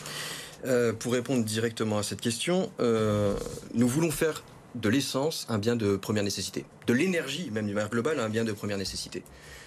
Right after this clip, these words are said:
Parce que, de toute manière, on ne peut pas vivre sans, et alors je ne comprends pas que ça n'ait jamais été fait. Alors, en somme, le faire, faire de, de l'énergie un bien de première nécessité, ça permettrait de faire passer la T V A, qui pèse sur, euh, l'achat du carburant,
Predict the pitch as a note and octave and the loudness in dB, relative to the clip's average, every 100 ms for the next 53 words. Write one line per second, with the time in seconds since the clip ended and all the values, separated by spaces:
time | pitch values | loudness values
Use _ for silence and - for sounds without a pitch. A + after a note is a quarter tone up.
0 | - - - - C3 - - D3 - - | -20 -20 -20 -6 -4 -4 0 0 0 -2
1 | E3 D#3 C#3 - - - - B2 - A2+ | 2 2 2 -4 -14 -8 -2 -2 0 2
2 | E3 F3 - - - - - B2 C3 D3+ | 4 2 -4 -18 -20 -14 -4 0 2 2
3 | D#3 A#2+ C#3+ B2+ A#2+ F3 A2+ A2 G#2+ A#2 | 2 0 2 2 2 0 0 -2 -2 -4
4 | - A2 D3+ - G#2+ G2+ G#2 G#2 C3 E3+ | -2 0 -2 0 0 2 0 0 0 0
5 | C#3+ - B2+ - - F#3+ B2 - - - | -2 0 0 0 0 0 0 -4 -14 -18
6 | - A#2+ F#3+ D#3+ - F#3 C#3+ B2 A#2 A#2+ | -10 -2 0 0 0 0 2 2 2 2
7 | D#3 D3+ C3 C3 B2 A#2 A#2 A2+ B2 - | 2 2 0 0 0 0 0 0 -2 -4
8 | D3+ A3 C3+ C3+ C3+ C3+ C3+ A2+ C3 A2+ | -2 -2 -2 0 -2 -2 -2 -2 -2 -4
9 | A#2+ - A#2+ A#2+ A2+ A#2 D3+ - - - | -4 0 0 2 2 4 2 -2 -6 -6
10 | - G#2+ C3+ G#2+ F#2+ - - - G2 G2 | -2 2 2 2 -4 -6 -8 -4 0 2
11 | F#2+ G2 G2 - G2 G#2 A2 D3+ | 4 2 0 0 -2 0 2 0